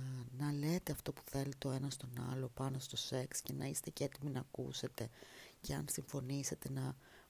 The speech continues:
βοηθήσετε το ένα στον άλλο και έχετε μια ειλικρινή, έτσι, ωραία σχέση, μπορεί να το καταφέρεις και να χαλαρώσεις, να μην σου γίνεται έμονη ιδέα ότι πρέπει, δηλαδή να μην σε αγχώνει αυτό.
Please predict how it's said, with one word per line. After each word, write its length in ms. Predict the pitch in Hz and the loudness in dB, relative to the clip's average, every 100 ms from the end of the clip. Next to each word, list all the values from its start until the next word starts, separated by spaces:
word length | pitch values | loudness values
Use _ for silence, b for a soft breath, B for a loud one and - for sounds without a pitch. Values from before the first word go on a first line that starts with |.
| - | -4
βοηθήσετε 440 | 147 139 - 147 - | 0 0 0 0 0
το 100 | 131 | 0
ένα 200 | 131 127 | 0 -2
στον 340 | - 127 123 123 | -4 -4 -2 -2
άλλο 320 | 135 147 214 - B B B B | 0 2 0 0 B B B B
και 120 | - | -4
έχετε 220 | 156 - | -4 -2
μια 220 | 139 135 | 0 2
ειλικρινή, 640 | 143 135 - 131 135 143 139 | 2 0 -4 -2 2 4 2
έτσι, 240 | 135 - | 2 2
ωραία 320 | 135 139 147 | 2 2 2
σχέση, 600 | 135 - - 220 240 - 262 B B B B - | 2 0 2 4 6 4 2 B B B B -2
μπορεί 320 | 185 185 170 | 2 4 4
να 120 | 170 | 2
το 100 | - | 0
καταφέρεις 840 | - 156 147 - 151 143 139 127 - | -4 0 0 4 6 8 6 4 2
και 120 | 185 | 4
να 160 | 170 | 4
χαλαρώσεις, 680 | 160 175 160 160 180 190 196 | 4 4 6 8 6 6 2
να 120 | 180 | 2
μην 120 | 170 | 2
σου 160 | 185 - | 2 -2
γίνεται 400 | 160 175 175 - | 0 2 2 2
έμονη 380 | 170 165 170 165 | 4 4 4 4
ιδέα 200 | 151 156 | 4 4
ότι 160 | 156 - | 2 2
πρέπει, 240 | - 151 147 | 4 4 6
δηλαδή 220 | 147 143 | 2 2
να 60 | |
μην 120 | 156 165 | 2 6
σε 160 | - | 6
αγχώνει 480 | 175 156 - 147 127 | 4 2 6 6 6
αυτό. 500 | 123 - 127 123 160 | 0 0 2 2 0